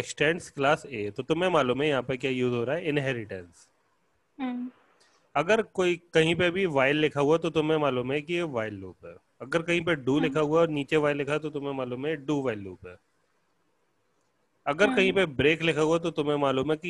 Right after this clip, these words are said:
Speaker 1: यहाँ पर condition क्या होगी, fail होगी, वो condition यहाँ से, अ,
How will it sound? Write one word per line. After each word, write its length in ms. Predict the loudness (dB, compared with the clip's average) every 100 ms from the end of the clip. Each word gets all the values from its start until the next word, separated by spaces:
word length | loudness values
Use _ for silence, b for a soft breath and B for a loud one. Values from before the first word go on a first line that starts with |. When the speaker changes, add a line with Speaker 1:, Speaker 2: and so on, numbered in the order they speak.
| -4
Speaker 1:
यहाँ 400 | -4 -2 0 2
पर 200 | 0 -2
condition 580 | -2 -6 -6 -6 -8 -8
क्या 180 | -4
होगी, 460 | -4 -4 -8 -10 -12
fail 320 | -8 -6 -4
होगी, 420 | -4 -6 -8 -12 -14 _ 0
वो 180 | 2
condition 500 | 2 -4 -4 -2 -2
यहाँ 220 | 0 -2 -2
से, 140 | -4
अ, 100 | -6